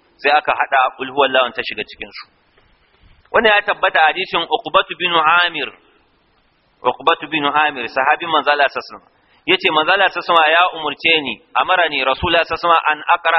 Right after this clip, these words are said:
bil mu'awwizat dubura kulli salati. Manzo Allah ya umurce ni in karanta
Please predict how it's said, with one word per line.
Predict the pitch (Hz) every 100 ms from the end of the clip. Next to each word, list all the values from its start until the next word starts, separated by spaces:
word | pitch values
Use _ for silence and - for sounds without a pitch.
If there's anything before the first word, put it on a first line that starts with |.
| -
bil | 151 143
mu'awwizat | 139 143 139 135 131 135 156 127 - _ _
dubura | 151 151 143 -
kulli | 135 123
salati. | 110 110 104 _ _ _ _ _ _ _ _ -
Manzo | 110 127
Allah | 147 147
ya | 147 143
umurce | 127 117 143
ni | 139
in | 127
karanta | - 143 135 143